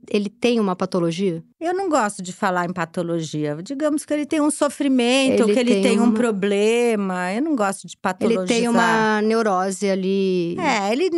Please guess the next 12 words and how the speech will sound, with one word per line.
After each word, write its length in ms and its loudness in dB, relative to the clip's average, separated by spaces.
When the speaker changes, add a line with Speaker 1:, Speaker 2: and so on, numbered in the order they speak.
Speaker 2:
ele 160 0
é 60 2
incapaz 520 -2
de 60 -2
amar. 460 -2
Speaker 1:
Entendi. 480 -2
Speaker 2:
E 140 2
isso 160 -4
é 40 0
um 80 2
sofrimento 720 -2
terrível. 840 -2